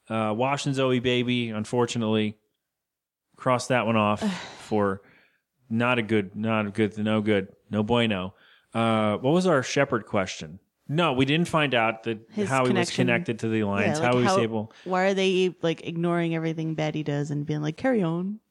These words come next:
Speaker 1: Yeah, they're just like, "Oh, you're with these people, these fugitives, but no, go ahead,
Speaker 2: And
Speaker 1: 'cause
Speaker 2: how
Speaker 1: you're
Speaker 2: did he
Speaker 1: here."
Speaker 2: know a lot of things about the bad characters?
Speaker 1: Yeah. Very strange. So we didn't learn about that. Uh, yeah, Malcolm and Inara didn't get together. Uh, River,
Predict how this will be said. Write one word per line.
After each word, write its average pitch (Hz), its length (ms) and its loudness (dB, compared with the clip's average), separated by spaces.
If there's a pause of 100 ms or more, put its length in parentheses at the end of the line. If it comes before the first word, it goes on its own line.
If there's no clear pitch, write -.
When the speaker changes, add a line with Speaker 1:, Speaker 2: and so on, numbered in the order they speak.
Speaker 1:
Yeah, 131 320 0
they're 131 120 2
just 123 260 -2
like, 135 100 2
"Oh, 180 220 2
you're 123 160 4
with 135 100 2
these 156 180 2
people, 117 340 2
these 113 180 0
fugitives, 117 500 0
but 113 300 0
no, 147 180 2
go 139 200 2
ahead, 110 260 0
Speaker 2:
And 98 40 -14
Speaker 1:
'cause - 140 -2
Speaker 2:
how 214 100 2
Speaker 1:
you're - 80 0
Speaker 2:
did 196 60 -2
he 202 60 2
Speaker 1:
here." 190 80 0
Speaker 2:
know 175 360 2
a 175 40 2
lot 170 160 2
of 175 100 0
things 180 220 -2
about 165 240 -2
the 160 100 -4
bad 156 460 -2
characters? 165 320 -2
Speaker 1:
Yeah. 165 180 0 (1080)
Very 160 180 4
strange. 98 400 -2
So 113 80 -2
we 120 120 0
didn't 165 300 -2
learn 143 160 2
about 117 260 2
that. 101 340 -6 (180)
Uh, 107 360 -2
yeah, 117 180 0
Malcolm 135 320 0
and 127 80 2
Inara 117 260 2
didn't 117 180 0
get 113 120 -4
together. 104 360 -2 (540)
Uh, 117 440 2
River, 160 800 0